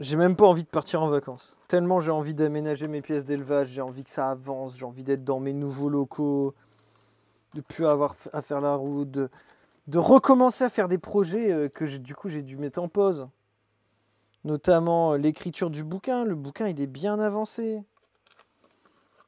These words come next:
Pouvoir, euh, travailler sur les projets annexes, refaire les fiches d'élevage, vous faire du contenu sur Internet.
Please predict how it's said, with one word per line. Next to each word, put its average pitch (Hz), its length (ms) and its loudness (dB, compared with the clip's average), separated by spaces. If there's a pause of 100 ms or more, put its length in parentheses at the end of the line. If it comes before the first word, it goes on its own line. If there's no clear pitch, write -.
Pouvoir, 147 420 0
euh, 143 460 0
travailler 170 340 -2
sur 180 160 -8
les 160 80 -2
projets 185 360 0
annexes, 202 360 -2
refaire 170 320 -6
les 175 140 -2
fiches 165 260 -10
d'élevage, 185 540 2
vous 156 100 -8
faire 175 220 -2
du 156 100 -10
contenu 196 500 -4
sur 175 220 -8
Internet. 185 760 -2